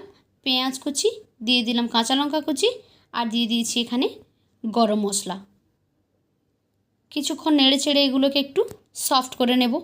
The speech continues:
যতক্ষণ না পেঁয়াজটা সফট হচ্ছে ততক্ষণ এটাকে নাড়াচাড়া করে যেতে হবে। মশলা থেকে যখন খুব সুন্দর একটা গন্ধ বেরোবে তখন এখানে দিয়ে দিলাম এক চামচ আদা রসুনের বাটা।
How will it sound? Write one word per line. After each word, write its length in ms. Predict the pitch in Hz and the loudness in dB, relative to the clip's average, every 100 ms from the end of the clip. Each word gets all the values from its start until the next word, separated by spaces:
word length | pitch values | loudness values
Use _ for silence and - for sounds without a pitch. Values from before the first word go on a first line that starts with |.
| - _ _ _ | -8 _ _ _
যতক্ষণ 340 | 277 254 277 294 | -4 -4 -4 -2
না 100 | 285 | -2
পেঁয়াজটা 420 | 285 269 269 277 | 2 2 2 0
সফট 300 | 277 277 277 - | 2 2 2 0
হচ্ছে 240 | 277 - 381 | 0 0 2
ততক্ষণ 380 | 277 240 262 254 | 2 2 0 2
এটাকে 260 | 247 254 | 2 2
নাড়াচাড়া 420 | 311 262 233 220 208 | 2 4 2 0 -2
করে 220 | 196 196 | 0 0
যেতে 240 | 190 190 | 0 -2
হবে। 240 | 196 185 196 - _ _ _ _ _ _ _ _ _ | -2 -2 -6 -12 _ _ _ _ _ _ _ _ _
মশলা 320 | 262 262 294 | 0 2 0
থেকে 200 | 294 269 | 0 0
যখন 240 | 262 262 269 | 0 0 -4
খুব 180 | - 277 | -2 -4
সুন্দর 320 | - 269 262 | 2 4 4
একটা 240 | 262 262 339 - _ _ _ 226 | 4 0 -6 -6 _ _ _ -2
গন্ধ 220 | 240 254 | 2 2
বেরোবে 340 | 277 277 262 320 - - _ | 4 2 2 -2 -6 -20 _
তখন 240 | - 233 285 | -10 -4 0
এখানে 260 | 262 262 254 | 0 2 0
দিয়ে 200 | 220 233 | 2 2
দিলাম 240 | 214 240 330 - _ _ - | 2 0 0 -8 _ _ -8
এক 140 | 240 233 | -8 0
চামচ 300 | 240 254 349 - _ _ | 2 2 -2 -6 _ _
আদা 200 | 233 226 214 | -2 0 0
রসুনের 400 | 214 - 247 214 | -2 -2 -2 0
বাটা। 280 | 190 185 | -2 -4